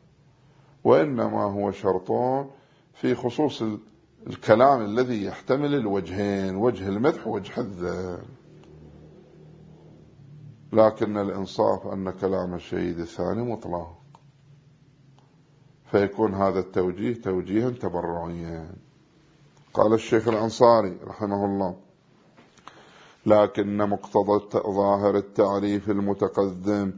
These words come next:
عن كاشف الريبة عدمه، يعني عدم تحقق الغيبة،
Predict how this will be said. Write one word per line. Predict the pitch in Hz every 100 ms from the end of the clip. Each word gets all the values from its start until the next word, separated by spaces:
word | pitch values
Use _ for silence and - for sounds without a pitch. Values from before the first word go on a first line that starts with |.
| - - _ _
عن | - 110 107
كاشف | 98 107 101 98 110 104
الريبة | 104 92 101 101 98 110 123 143 143 _ _ _ _ _ _ _ _ _
عدمه، | 107 104 107 110 107 117 123 135 123 113 123 131 117 - _ _ _ _ _ _ _ _ _ _ _ _ -
يعني | - 98 90 95
عدم | 92 104 117 104
تحقق | 101 - - - - -
الغيبة، | 113 92 92 90 90 92 92 90 87 87